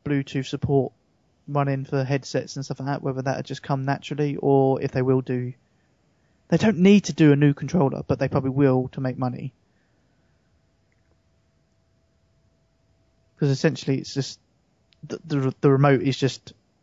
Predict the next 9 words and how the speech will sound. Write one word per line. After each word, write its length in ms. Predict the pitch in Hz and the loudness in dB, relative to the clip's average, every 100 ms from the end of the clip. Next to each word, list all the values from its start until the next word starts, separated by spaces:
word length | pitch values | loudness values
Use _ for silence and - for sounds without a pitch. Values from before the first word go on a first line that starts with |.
| _ _ _ _ - | _ _ _ _ -2
up, 220 | 135 - | -2 0
down, 220 | 131 127 | -2 0
left, 180 | 123 - | -2 -2
right, 220 | 131 120 | -2 -2
select, 440 | - 135 123 - 135 | -2 -2 -2 -8 -8
and 340 | 123 123 127 - - _ - | -8 -8 -12 -18 -20 _ -4
your 160 | 135 | 0
R 200 | 123 127 | 2 2
one, 380 | 127 127 180 135 | 0 -2 -6 -12